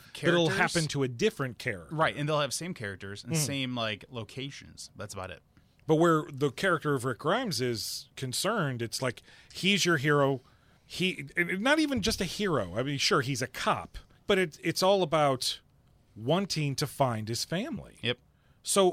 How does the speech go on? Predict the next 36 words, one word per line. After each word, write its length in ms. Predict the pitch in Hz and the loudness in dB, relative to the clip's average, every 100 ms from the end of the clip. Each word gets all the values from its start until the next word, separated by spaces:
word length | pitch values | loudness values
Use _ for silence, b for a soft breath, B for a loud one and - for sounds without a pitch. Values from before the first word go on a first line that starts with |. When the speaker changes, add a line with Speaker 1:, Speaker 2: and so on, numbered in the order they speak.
| - | 4
Speaker 1:
al-, 260 | 170 185 180 | 4 4 4
already, 540 | 165 165 208 151 120 | 2 4 2 2 0
anybody, 420 | 151 196 139 131 120 139 156 | 0 0 2 2 0 -4 -2
even 240 | 170 196 | 0 2
if 160 | 185 156 | 0 0
you 80 | 147 | 2
don't 260 | 156 151 | 2 0
have 440 | 147 156 151 139 113 | -4 0 2 2 4
a 140 | 123 | 2
family, 600 | - 139 143 151 135 101 | 2 2 4 4 2 -4
you 260 | 104 131 110 - | -4 -4 -4 -2
come 320 | 160 147 127 | 2 2 0
from 240 | 127 107 | -2 -2
a 40 | 98 | -4
family, 380 | 101 87 98 | -8 -8 -6
so 120 | 123 175 | -2 0
you 120 | 180 | 2
get 160 | 202 123 | 2 0
it. 60 | |
It's 140 | 101 120 | -2 -8
like, 140 | 113 B B B - | -10 B B B 0
"All 220 | 139 131 | 2 4
right, 220 | 123 101 | 2 0
you're 140 | 131 147 | 0 0
gonna 140 | 120 | 0
search 300 | - 143 131 | 0 0 -2
for 140 | - | -4
your 160 | 127 131 | -4 -4
family. 500 | - 123 104 85 65 B B B | -4 -6 -6 -10 -16 B B B
This 180 | 170 135 | 2 2
is 140 | 107 | -2
the 100 | 98 | -4
zombie 400 | 98 151 160 151 | 2 4 4 2
apocalypse. 680 | 156 143 135 127 107 90 - B B B | 0 4 2 2 -2 -10 -14 B B B
Holy 460 | - 151 143 139 143 | 2 4 6 4 0
crap." 460 | 147 107 - - | -2 -2 -4 -12